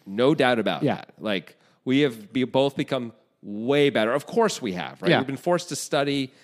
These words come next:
Speaker 1: the best players. We forced ourselves, I
Speaker 2: Yeah.
Speaker 1: guess, to study the best players, doing things we didn't understand and trying to figure out why it's happening. And then we would talk about it publicly, get feedback from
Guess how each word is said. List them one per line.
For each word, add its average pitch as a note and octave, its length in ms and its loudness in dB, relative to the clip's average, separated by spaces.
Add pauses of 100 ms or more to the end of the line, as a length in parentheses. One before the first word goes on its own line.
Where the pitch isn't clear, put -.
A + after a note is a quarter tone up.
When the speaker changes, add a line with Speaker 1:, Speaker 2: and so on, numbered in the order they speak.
(200)
Speaker 1:
the B2+ 100 0
best C#3+ 320 0
players. C#3+ 580 0 (240)
We C#3 80 0
forced D3 300 0
ourselves, G#2 340 -4
I E3+ 60 -4
Speaker 2:
Yeah. F3 140 6
Speaker 1:
guess, E2+ 80 -2
to - 60 -10
study C3+ 200 -2
the B2 80 -4
best C3+ 320 -2
players, C3+ 400 -2 (420)
doing D#3+ 220 2
things E3 220 -4
we C3 100 0
didn't C#3+ 220 0
understand D3 520 0
and B2 160 -6
trying B2+ 360 -2
to C#3 60 -6
figure B2+ 300 -2
out G2 120 -2
why A2 300 -2
it's A#2+ 220 -2
happening. G#2 500 -4
And G2 140 -6
then G#2+ 100 -2
we A2+ 100 -2
would G2+ 180 -4
talk C#3 240 -4
about D#3+ 120 0
it D#3 80 -2
publicly, B2+ 540 -4 (260)
get B2+ 160 -2
feedback F3+ 500 0
from C3 220 -2